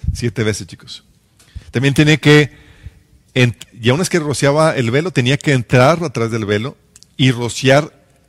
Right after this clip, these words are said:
la tapa de el, del, del arca, chicos, que se llamaba el propiciatorio. Ahí tenía que también rociar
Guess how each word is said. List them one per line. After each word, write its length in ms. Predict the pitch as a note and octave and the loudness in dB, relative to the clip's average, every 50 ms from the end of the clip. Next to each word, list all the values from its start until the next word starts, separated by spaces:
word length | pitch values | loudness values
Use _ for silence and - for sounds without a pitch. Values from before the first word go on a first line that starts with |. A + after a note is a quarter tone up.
| _ _ - | _ _ -6
la 280 | C3 B2+ A#2+ - _ | -2 0 0 0 _
tapa 600 | - D#3 E3 - _ - E3+ E3+ E3+ - _ _ _ | 0 0 0 0 _ -2 -2 -2 -2 -4 _ _ _
de 720 | - B2+ A#2 C3+ C3+ C#3+ C#3+ C#3+ C#3+ C#3 A2 - _ _ _ _ | -10 -4 -2 0 2 2 2 0 0 -2 -4 -6 _ _ _ _
el, 440 | - B2+ B2 B2 A#2+ A#2+ A#2 A2+ - _ | -4 -4 -4 -4 -6 -8 -10 -12 -14 _
del, 680 | - A2+ G#2+ G#2+ G#2 G#2+ G#2 G2+ G2 F#2 F2+ F2 F2 - - | -8 -4 -2 -2 -2 -2 -6 -8 -10 -10 -10 -12 -14 -14 -10
del 200 | - G#2 G#2 G#2 | -6 -4 -2 -2
arca, 260 | B2+ C#3+ - - - | -2 -2 -4 -6 -12
chicos, 260 | - - - - - - | -14 -16 -20 -20 -20 -12
que 180 | - G#2 G2 | -8 -8 -8
se 140 | - - - | -8 -8 -10
llamaba 240 | G#2 F#2+ G2 G2+ A2 | -10 -8 -8 -8 -8
el 80 | G#2 | -8
propiciatorio. 580 | - G#2+ - - F#2+ G#2+ F#2 - A2+ A#2 - - - _ _ _ _ _ _ _ _ | -10 -12 -16 -14 -12 -12 -12 -10 -12 -14 -16 -18 -20 _ _ _ _ _ _ _ _
Ahí 180 | - G#2+ A2 A2+ | 0 0 0 0
tenía 280 | - B2 A#2 B2 B2 | -2 -4 -6 -6 -6
que 120 | - - A2+ | -6 -8 -8
también 320 | - A2+ G#2+ A2+ A2+ A2 | -8 -8 -8 -10 -10 -12
rociar 560 | G#2+ A2 F#2+ - - A#2 A2 G#2+ A2 A2 A2 | -12 -14 -14 -12 -6 -4 -2 -2 -2 -2 -6